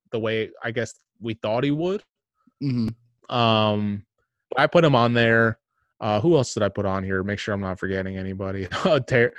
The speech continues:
Speaker 1: Tony Saragusa.
Speaker 2: Tony
Speaker 1: Uh, just
Speaker 2: Saragusa.
Speaker 1: shout out the dude.
Speaker 2: You
Speaker 1: He's
Speaker 2: know,
Speaker 1: a
Speaker 2: I, I
Speaker 1: legendary
Speaker 2: actually looked
Speaker 1: broadca-,
Speaker 2: up, like
Speaker 1: yeah, just bro-, from a broadcasting standpoint and everything.
Speaker 2: I looked up all-time, uh,
Speaker 1: But, you know, he's a good player,
Speaker 2: Jersey
Speaker 1: too.
Speaker 2: players. Yeah, I mean, he was, he was awesome.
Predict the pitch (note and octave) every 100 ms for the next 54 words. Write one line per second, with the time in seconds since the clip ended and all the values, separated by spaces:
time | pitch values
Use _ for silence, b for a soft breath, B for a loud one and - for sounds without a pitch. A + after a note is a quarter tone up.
0 | B B _ - C#3+ C3 A#2 A2+ G#2 F#2+
1 | G#2 - G2 G2 _ _ F#2 G2+ A2+ -
2 | A2 G#2+ G#2+ G#2 G2 F#2 F2 F#2 G#2 C#3+
3 | C#3+ B2 C#3+ D3 C#3 C#3+ D3+ - D#3 C#3
4 | C#3+ G2 C3+ C3 B2 A#2 F#3 C#3 B2+ D3
5 | - - - B2 A#2 F#3 D#3+ B2+ A#2 A#2
6 | A#2+ A2+ - A2 - G#2 G2+ G#2 G2 G2
7 | F#2+ F#2+ G2 G2 _ - C#3 F#3 F#3 C#3+
8 | C3+ C#3+ C#3 C#3+ B2+ A#2 A2+ G#2 G#2 A2
9 | - D#3+ A#2 D#3 D#3 C3 C3 A2 A2+ G#2+
10 | G2 F2 F#2 - A#3 C4+ - A2+ A2+ C#3
11 | C3 B2+ C#3 C3+ -